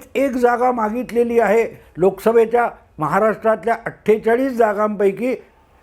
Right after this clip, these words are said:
मनसेने मुंबईत एक जागा मागितली आहे, इथपर्यंत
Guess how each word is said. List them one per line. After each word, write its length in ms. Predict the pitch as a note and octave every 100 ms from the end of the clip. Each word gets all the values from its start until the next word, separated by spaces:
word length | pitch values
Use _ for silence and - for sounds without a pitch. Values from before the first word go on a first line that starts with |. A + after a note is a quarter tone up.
| _ _ -
मनसेने 640 | D3+ G#3 A3+ A#3+ A#3+ B3+ B3 - -
मुंबईत 580 | F3+ G3+ G#3 C4+ D4+
एक 160 | D4 C#4
जागा 340 | B3+ B3 B3
मागितली 520 | A#3 A3 A3 A3 G3 B3
आहे, 80 | A3+ - F#3+
इथपर्यंत 580 | F#3+ - C4 C4+ C#4